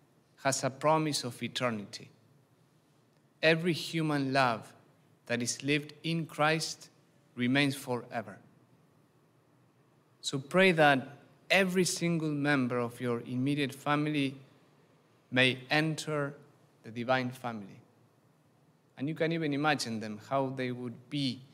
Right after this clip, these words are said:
in glory, in a resurrected shape. And imagine your whole family next to Jesus in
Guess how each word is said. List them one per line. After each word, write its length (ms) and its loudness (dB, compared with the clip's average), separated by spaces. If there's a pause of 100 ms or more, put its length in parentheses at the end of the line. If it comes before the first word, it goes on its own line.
(360)
in 160 -10
glory, 600 0 (1040)
in 120 -12
a 80 -2
resurrected 840 0
shape. 580 -2 (1400)
And 120 0
imagine 400 6
your 120 0
whole 340 -2
family 640 0 (600)
next 300 -8
to 80 -12
Jesus 560 -6
in 120 -14